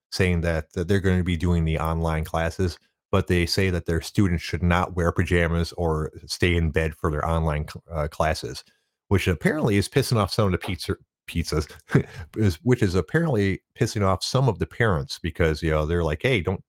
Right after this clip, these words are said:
tell our kids what to do in our own fucking home," and all that good shit. And I can see both sides of the story. The school district is trying to, um, maintain a level of professionalism, and I assume they think that,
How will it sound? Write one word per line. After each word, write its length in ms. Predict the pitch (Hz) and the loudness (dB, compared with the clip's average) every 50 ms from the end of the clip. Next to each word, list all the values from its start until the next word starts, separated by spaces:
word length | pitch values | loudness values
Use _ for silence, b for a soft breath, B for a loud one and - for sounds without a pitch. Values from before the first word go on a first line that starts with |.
| _ - | _ -2
tell 120 | 87 87 | 0 0
our 120 | 87 85 | 0 0
kids 240 | 80 - 98 87 76 | 0 0 -2 -2 0
what 140 | 82 82 - | -2 -6 -4
to 80 | - 78 | -2 0
do 160 | 82 82 80 | 0 2 2
in 60 | 78 | 2
our 100 | 78 78 | 2 2
own 140 | 82 80 78 - | 0 0 -2 -4
fucking 220 | 87 80 - 82 | -6 -4 -2 0
home," 320 | 78 90 90 85 82 78 | 2 2 2 2 0 0
and 80 | 73 73 | -2 -2
all 120 | 73 73 73 | -2 -2 -2
that 80 | 73 | -2
good 120 | 78 76 71 | -2 -2 -2
shit. 260 | - - 78 76 - - _ _ _ _ _ _ _ _ - | -2 -2 -2 -2 -2 -6 _ _ _ _ _ _ _ _ 0
And 100 | 147 170 | 2 2
I 80 | 202 214 | 2 2
can 120 | - 151 | 2 2
see 120 | - - 123 | 2 2 2
both 200 | 85 90 90 - | 2 0 0 0
sides 220 | - 87 82 76 - | 0 -2 -2 -4 -6
of 40 | 67 | -10
the 60 | - | -10
story. 340 | - - 85 78 82 85 82 90 | -6 -4 -2 0 0 0 -2 -4
The 200 | - 95 95 95 | -2 0 0 0
school 260 | 90 - - - 143 123 | 0 0 0 2 2 2
district 400 | 104 113 101 90 - 104 - 92 | 4 2 2 2 0 -2 -2 -2
is 100 | 85 - | -2 -2
trying 440 | - - 101 98 92 90 90 90 - - | -2 0 0 2 2 2 0 -2 -2 -4
to, 420 | - 90 85 82 78 78 78 78 | -4 -4 -2 -2 -2 -2 -2 -4
um, 340 | 78 82 80 76 71 73 73 b b b b b b b b b b b _ _ _ _ _ _ _ _ _ _ _ _ _ _ _ _ _ _ _ _ _ - | -2 -2 -2 -2 -2 -4 -6 b b b b b b b b b b b _ _ _ _ _ _ _ _ _ _ _ _ _ _ _ _ _ _ _ _ _ 0
maintain 560 | 101 104 107 98 - - - 104 104 101 98 | 2 2 2 2 0 0 2 2 2 2 2
a 60 | 90 | 2
level 420 | 85 92 95 95 90 87 85 82 | 2 2 4 4 2 2 2 0
of 120 | 80 78 - | 0 0 -2
professionalism, 880 | - 90 78 - 90 87 - - 110 104 104 104 95 107 107 104 95 | -4 -4 -2 0 0 0 0 -2 -2 0 0 0 2 2 2 2 2
and 160 | 87 85 82 | 0 0 0
I 60 | 80 | 0
assume 300 | 82 82 - - 104 92 | 0 -2 0 0 0 2
they 100 | 87 85 | 2 0
think 280 | 80 - - 90 80 - | 0 0 0 -2 -2 -2
that, 200 | - 85 78 73 | -2 -2 -2 -2